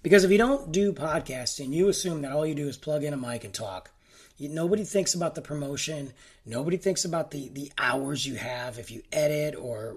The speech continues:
the topics, or trying to change it up, and the website and all this and the social media. Nobody thinks about the crap that goes into it. Nobody thinks about the fact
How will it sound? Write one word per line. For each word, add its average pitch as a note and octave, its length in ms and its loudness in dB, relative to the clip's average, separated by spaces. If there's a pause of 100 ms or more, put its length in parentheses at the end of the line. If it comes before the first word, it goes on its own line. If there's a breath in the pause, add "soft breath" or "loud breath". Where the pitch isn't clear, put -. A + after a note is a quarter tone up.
the A#2+ 220 -12
topics, D3 760 -2
or A2 400 -8 (720 soft breath)
trying F3+ 320 2
to D#3+ 80 0
change D#3+ 340 0
it C#3+ 80 0
up, D#3 260 0
and A#2 100 -6
the G#2+ 80 -6
website D#3 580 2
and B2 100 -10
all D3+ 240 -2
this D3+ 300 -2
and B2 80 -10
the - 40 -2
social E3 400 0
media. D#3+ 280 -2
Nobody A3+ 320 2
thinks A3+ 320 -4
about A#2+ 260 -8
the A2+ 80 -16
crap C#3 360 -10
that C3 100 -10
goes A#2 220 -10
into B2 220 -10
it. E2+ 160 -16 (300 loud breath)
Nobody B3 280 6
thinks C#4 240 2
about A3+ 200 4
the F3+ 80 -2
fact E3+ 480 -4